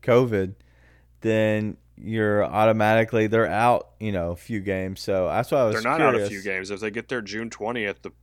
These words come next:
Speaker 2: playoffs don't, they're, they're not gonna start
Speaker 1: No,
Speaker 2: playing
Speaker 1: I know
Speaker 2: until July
Speaker 1: that.
Speaker 2: thirty-first. That's a month and a half.
Speaker 1: I mean, if they got there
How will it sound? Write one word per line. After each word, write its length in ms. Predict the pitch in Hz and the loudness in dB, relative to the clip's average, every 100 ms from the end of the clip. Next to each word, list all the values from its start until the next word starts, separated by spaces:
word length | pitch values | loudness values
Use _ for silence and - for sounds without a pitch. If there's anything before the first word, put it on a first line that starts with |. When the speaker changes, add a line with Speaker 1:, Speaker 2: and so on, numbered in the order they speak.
| - | -18
Speaker 2:
playoffs 480 | - 104 117 107 - | -6 -2 0 -2 -4
don't, 220 | 104 101 87 | -10 -10 -8
they're, 140 | 107 104 | -6 -6
they're 220 | 104 110 | -6 -6
not 120 | 110 | -6
gonna 100 | 110 | -6
start 180 | - 110 | -8 -2
Speaker 1:
No, 100 | 156 | 0
Speaker 2:
playing 120 | 143 | 2
Speaker 1:
I 40 | 135 | 4
know 180 | 139 131 | 4 4
Speaker 2:
until 100 | 113 | 6
July 220 | 117 104 104 | 6 6 4
Speaker 1:
that. 60 | |
Speaker 2:
thirty-first. 600 | 113 104 92 113 120 - | 0 0 -2 -2 -4 -4
That's 160 | 104 98 | -6 -6
a 40 | |
month 260 | 101 107 110 | -4 -6 -6
and 80 | 98 | -10
a 60 | |
half. 300 | 92 120 - - | -8 -8 -10 -6
Speaker 1:
I 120 | 110 | -4
mean, 320 | 127 131 120 | -2 -2 -4
if 160 | - 110 | -6 -2
they 160 | 113 110 | 0 0
got 180 | 107 | -2
there 220 | 107 95 | 0 0